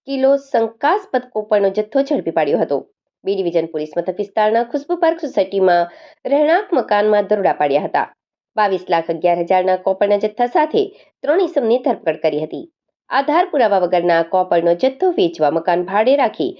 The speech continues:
છૂટક વેચાણ કરાતું હતું. પોલીસે જથ્થો જપ્ત કરી ક્યાંથી લાવ્યા તે અંગે તપાસ શરૂ કરી વોન્ટેડ ઈસમની ધરપકડના ચક્રો ગતિમાન કર્યા હતા.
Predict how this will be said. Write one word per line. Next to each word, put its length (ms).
છૂટક 340
વેચાણ 340
કરાતું 460
હતું. 180
પોલીસે 300
જથ્થો 360
જપ્ત 220
કરી 220
ક્યાંથી 380
લાવ્યા 280
તે 100
અંગે 240
તપાસ 320
શરૂ 240
કરી 220
વોન્ટેડ 460
ઈસમની 440
ધરપકડના 600
ચક્રો 340
ગતિમાન 400
કર્યા 240
હતા. 180